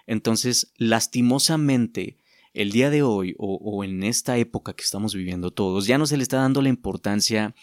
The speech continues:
al arte como tal en sí, al mensaje que transmite el arte, que también estoy de acuerdo en que todos podemos interpretar el arte,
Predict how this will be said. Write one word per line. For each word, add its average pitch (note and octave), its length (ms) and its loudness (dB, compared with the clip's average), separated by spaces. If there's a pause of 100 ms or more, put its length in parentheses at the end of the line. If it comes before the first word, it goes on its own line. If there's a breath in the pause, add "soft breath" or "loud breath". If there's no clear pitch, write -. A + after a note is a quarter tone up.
(380 soft breath)
al A2 280 0
arte C3+ 400 2
como G2+ 240 -2
tal A#2 220 0
en G#2+ 120 0
sí, G#2 380 2
al G#2+ 260 -4
mensaje G2 640 -2
que A#2 100 -8
transmite A2 460 -4
el G#2+ 80 0
arte, G2 360 -6 (400 loud breath)
que C3+ 340 0 (300)
también E3 300 2
estoy G#3+ 220 4
de G#3 60 8
acuerdo D3+ 280 4
en D3+ 80 2
que A2+ 200 0
todos B2 400 6
podemos A#2 340 -2
interpretar G#2+ 500 -2
el G#2+ 140 0
arte, G2+ 420 -2